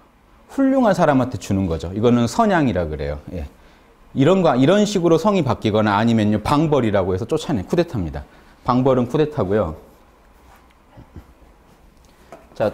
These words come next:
이 주-, 중국사에서 보면 이제 두 가지인데요. <clears throat> 이 역성이 가능한 경우가 우리 참선선자 있죠? 원래 이게 참선선자가 아니고 이제 이런 뭐 제사 지낸다 이런 의미인데요.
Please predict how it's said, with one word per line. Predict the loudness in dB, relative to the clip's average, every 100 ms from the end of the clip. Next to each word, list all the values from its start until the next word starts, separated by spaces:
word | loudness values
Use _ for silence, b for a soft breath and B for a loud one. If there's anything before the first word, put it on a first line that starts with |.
| -4
이 | -4 -4
주-, | -8 -14 -4
중국사에서 | 0 0 2 2 2 2 -2
보면 | 0 0 -2
이제 | -2 -2
두 | 0
가지인데요. | 0 0 0 0 0 -2 -6
<clears throat> | -6 -8 -18 -20 -20 -20 _ -20 -20 -20 _ -20 -20 -20 -20 -20 -20 -20 -20 _ _ -20 -20 -20 _ _ _ -18 -8
이 | -2
역성이 | -2 0 0 0
가능한 | 0 0 0 -2 0
경우가 | -2 0 0 -2 -6 -18 -20 -20 _ b b b _ _ _ -4
우리 | -4 -2
참선선자 | -4 -2 -2 -2 0 2
있죠? | 0 0 2
원래 | 2 2 2
이게 | 0
참선선자가 | -2 0 0 0 0 0 2 0
아니고 | 0 0 -2 -2 -10 -8
이제 | -6 -6 B B B B
이런 | -4 -2 -2
뭐 | 0
제사 | 0 0 0
지낸다 | 0 2 2
이런 | 2 0
의미인데요. | -2 -2 -2 -2 -2 -4